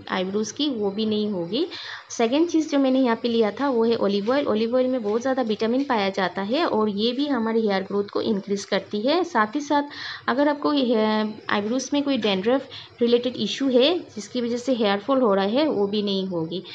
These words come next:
तो इसको पहले अच्छे से mix कर ला-, mix कर लेना है सभी चीज़ों को, और फिर आपको क्या करना है, एक एयर टाइट container में इसको भर के रख देना है। आप इसे fridge में store करके रख सकते हैं और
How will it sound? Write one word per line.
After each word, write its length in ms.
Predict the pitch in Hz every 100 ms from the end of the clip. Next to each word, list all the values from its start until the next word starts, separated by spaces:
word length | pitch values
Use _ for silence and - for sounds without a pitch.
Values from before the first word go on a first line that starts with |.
| - - -
तो 60 | -
इसको 380 | 226 - - 277
पहले 340 | 269 226 247
अच्छे 240 | 233 233
से 140 | 233 254
mix 300 | 233 220 -
कर 140 | 269
ला-, 280 | 262 254 254
mix 380 | 226 220 226 -
कर 120 | 262
लेना 280 | 240 233 226
है 140 | 247
सभी 260 | 262 208 220
चीज़ों 320 | 220 208 214
को, 260 | 214 330 - - - 277
और 80 |
फिर 220 | 269 285 269
आपको 300 | 240 - 262
क्या 200 | 262 233
करना 260 | 226 226
है, 160 | 233 285
एक 300 | - 247 -
एयर 180 | - 220
टाइट 260 | 220 254 262
container 520 | - 202 208 208 208
में 180 | 220 262
इसको 300 | 226 - 302
भर 220 | 277 190
के 360 | 190 320 508 254
रख 100 | 180
देना 340 | 190 180 180
है। 240 | 180 190 - - - - -
आप 120 | 240
इसे 220 | 247 233 285
fridge 360 | - 220 214 240
में 80 |
store 300 | 247 - 233
करके 260 | 214 226 233
रख 180 | 220 202
सकते 360 | 208 196 214
हैं 260 | 208 277 440 - - - 208
और 340 | 226 359 -